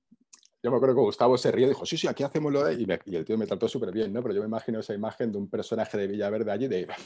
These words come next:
"Mira qué camarón tengo a hacer fotones". Que te dirá, "Este va con la, con la trescientos cincuenta D esta aquí a tal", ¿no? Y bueno, me apunté en el curso este, hice varios cursos de estos de, pues, el típico manejo de cámara. Eh,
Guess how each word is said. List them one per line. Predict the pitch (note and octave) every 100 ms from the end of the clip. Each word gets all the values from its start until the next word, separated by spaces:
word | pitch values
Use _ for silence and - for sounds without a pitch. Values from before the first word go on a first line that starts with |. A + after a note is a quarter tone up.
| -
"Mira | B2+
qué | C3 A#2
camarón | B2 B2 A2+
tengo | A#2+ B2+
a |
hacer | A#2 A#2+
fotones". | - G#2 G#2 F#2+ -
Que | A2
te | A#2+
dirá, | A2+ A2+
"Este | A#2 - C#3
va | B2+ A#2
con | B2+
la, | A#2+ B2 C#3+ - _ - C4 B3 G#3+
con | -
la | A#2
trescientos | A#2 - C3 C3
cincuenta | B2 C3+ B2+ B2
D | C3 B2+
esta | C3+ D3 C#3+
aquí | B2 B2+
a | C3 G#2 G2+
tal", | G2 F#2+
¿no? | F3 _ _ - C#3+ G#2+
Y |
bueno, | A#2 C3+
me |
apunté | G2+ F#2 G#2+
en | A2
el | G#2+
curso | A#2 -
este, | D#3 A2
hice | -
varios | G#2+ A#2 -
cursos | B2+ B2 G#2
de | G2+
estos | G#2 G#2+ G2
de, | G2 G2 F#2+ F#2
pues, | E2+
el | E2
típico | G2+ F#2 F#2 F2+
manejo | B2 D3+ F3
de | A#2+
cámara. | C#3+ B2 G#2+ F2+ _ _ - -
Eh, | G2+ G2+ G2+ G2 G2